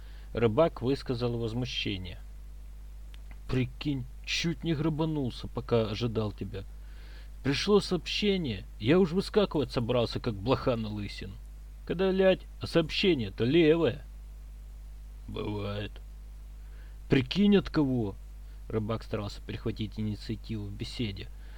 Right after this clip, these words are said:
а потом аккуратненько так свернуть эту беседу на необходимость сна.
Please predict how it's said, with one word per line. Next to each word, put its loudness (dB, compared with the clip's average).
а -6
потом -4
аккуратненько -2
так -8
свернуть -4
эту -4
беседу -6
на -4
необходимость -4
сна. -4